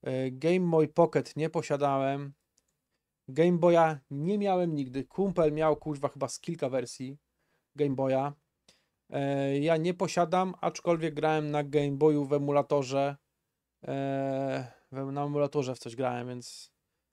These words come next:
zaznaczam, że nie miałem. Bardzo małą styczność miałem z tą. Nawet na emulatorze graliśmy w Pokemony, ale to jest za mało, żebym mógł się wypowiedzieć, więc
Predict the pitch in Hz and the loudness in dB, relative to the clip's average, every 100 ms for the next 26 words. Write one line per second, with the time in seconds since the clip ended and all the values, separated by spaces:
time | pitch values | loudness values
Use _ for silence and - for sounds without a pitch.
0 | _ _ _ - 139 151 147 131 143 143 | _ _ _ -10 -6 -4 -4 -4 -4 0
1 | 151 143 139 151 160 175 147 151 143 139 | 2 2 -2 -4 2 2 2 -2 -2 -4
2 | - 139 - 127 - 131 131 127 - 127 | -6 -10 -10 -10 -6 -4 -4 -6 -10 -8
3 | 127 - 139 165 165 160 151 151 151 147 | -8 -10 -2 0 2 2 0 2 4 4
4 | 156 139 135 127 135 - 127 - - 131 | 4 2 0 -2 -2 -4 -10 -10 -6 -4
5 | 139 139 139 135 131 123 127 127 120 135 | -2 -4 -4 -4 -4 -4 -6 -8 -4 -4
6 | 143 139 131 131 135 127 143 123 131 135 | 0 0 -2 -4 -6 -8 -10 -10 -6 -6
7 | 127 127 120 | -6 -10 -14